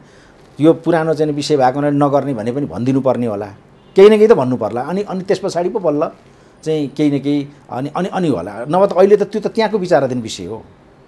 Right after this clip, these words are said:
अरू क्ष-, अरूको विचाराधीनमा रहेको विषयमा अहिले नै हस्तक्षेप गरिहाल्नु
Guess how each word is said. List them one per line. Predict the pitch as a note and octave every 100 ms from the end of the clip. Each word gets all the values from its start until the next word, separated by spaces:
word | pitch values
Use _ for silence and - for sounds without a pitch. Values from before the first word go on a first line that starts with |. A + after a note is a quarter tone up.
| _ _ -
अरू | E3 A3
क्ष-, | A#3 - -
अरूको | D#3 F3 G#3+ A#3+
विचाराधीनमा | A3+ F3+ F3+ E3+ D3+ D3+ E3
रहेको | D3 C#3+ C#3+
विषयमा | C3+ B2+ C3+ G#2 A#2+ - _ _ -
अहिले | E3 G3
नै | A3
हस्तक्षेप | A#2+ - C#3 B2+
गरिहाल्नु | B2+ B2+ G2+ G2